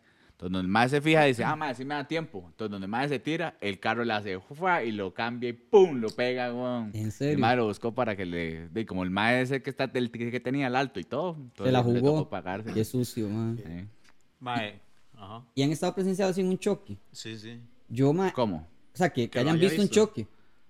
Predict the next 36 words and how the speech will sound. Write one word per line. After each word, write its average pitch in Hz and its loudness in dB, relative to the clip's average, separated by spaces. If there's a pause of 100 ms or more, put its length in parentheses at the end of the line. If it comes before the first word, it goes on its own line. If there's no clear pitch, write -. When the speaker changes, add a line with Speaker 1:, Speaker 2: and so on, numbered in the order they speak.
(160)
Speaker 2:
O, 143 6 (100)
o, 156 2 (100)
o 165 10
usted - 2
ve 220 10
decir 240 6
los 220 8
dos 220 4
carros 247 6
y 208 6
van 185 2
a 233 4
chocar, 214 0
van 220 0
a 226 2
chocar, 214 0
van 226 2
a 214 0
chocar. 220 -4 (480)
En 143 4
uno 175 4
de 208 4
mis 220 4
choques, 247 2
¿verdad? 123 0 (220)
En 123 -4
unos 165 -2
cuantos, 196 -2 (200)
en 113 -4
el 117 0
Swift. 160 0 (1040)
Ma, 170 4
eh, 123 0
ahí 120 4
estaba 170 4
por, 123 2